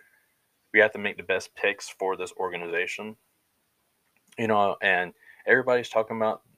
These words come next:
you know, the, the defensive end for Michigan. I don't think he's the number one overall pick.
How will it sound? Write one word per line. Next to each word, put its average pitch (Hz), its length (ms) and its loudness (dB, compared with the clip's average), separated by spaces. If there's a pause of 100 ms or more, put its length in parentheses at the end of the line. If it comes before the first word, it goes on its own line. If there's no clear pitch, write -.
you 107 80 -14
know, 101 300 -6
the, 95 300 0 (180)
the 87 120 -6
defensive 90 500 -4
end 101 300 -2
for 95 140 -4
Michigan. 101 560 -4 (2250)
I 101 100 6
don't 92 220 -2
think 98 180 -8
he's 98 160 -8
the 90 60 -12
number 90 240 -2
one 87 120 0
overall 85 380 -2
pick. 101 300 0